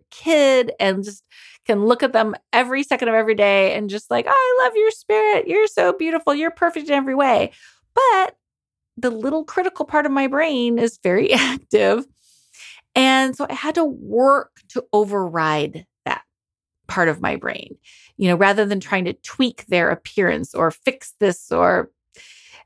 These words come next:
clean them up, whatever it was, I had to try hard not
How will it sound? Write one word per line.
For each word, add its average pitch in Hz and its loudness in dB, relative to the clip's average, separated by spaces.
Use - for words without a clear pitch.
clean 294 2
them 247 4
up, 220 4
whatever 302 2
it 240 -6
was, 240 -4
I 233 -2
had 262 -6
to 262 0
try 262 0
hard 214 0
not 190 0